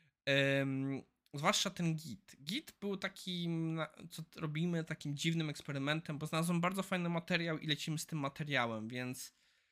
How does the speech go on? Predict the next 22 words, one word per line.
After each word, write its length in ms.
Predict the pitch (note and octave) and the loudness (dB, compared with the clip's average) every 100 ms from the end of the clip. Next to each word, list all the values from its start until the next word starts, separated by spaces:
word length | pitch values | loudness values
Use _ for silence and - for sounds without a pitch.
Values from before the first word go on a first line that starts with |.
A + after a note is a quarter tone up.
| _ _ _ _ _ - | _ _ _ _ _ -10
czy 120 | E3 | -2
to 80 | B3 | 2
ma 120 | F4+ | 4
wartość? 480 | G#3 F3 A#2+ - - | 6 4 0 -6 -2
Czy 100 | D#3 | 0
jak 120 | E3+ | 0
już 100 | D#3+ | 0
mam 200 | F3+ E3+ | 0 2
tak 220 | F#3+ A3+ | 2 2
znaleziony 460 | G#3+ G3+ F3 F#3 F3 | 2 2 2 0 0
materiał, 640 | E3+ E3+ F3 E3 D#3+ D#3 | 0 2 2 4 4 2
to 360 | - D#3 D3 D3 | 0 0 0 0
może 280 | D3+ D#3 | 0 -2
powinienem 460 | D3+ D3 D3+ D3 C#3 | -4 -6 -4 -2 -2
zostawić 380 | C#3+ D3+ C3+ C3+ | -4 -4 -6 -6
ten 140 | D3+ | -6
wam 140 | C#3+ C#3 | -4 -4
materiał 800 | B2+ - C#3 C3 B2+ B2 B2 | -4 -2 -2 0 2 2 2
i 240 | B2 - C3+ | -4 -4 -2
nie 280 | C3 C#3 C3 | 0 0 2
omawiać 460 | B2 A#2 B2+ D#3+ | 0 -2 -4 -10
go, 120 | - | -6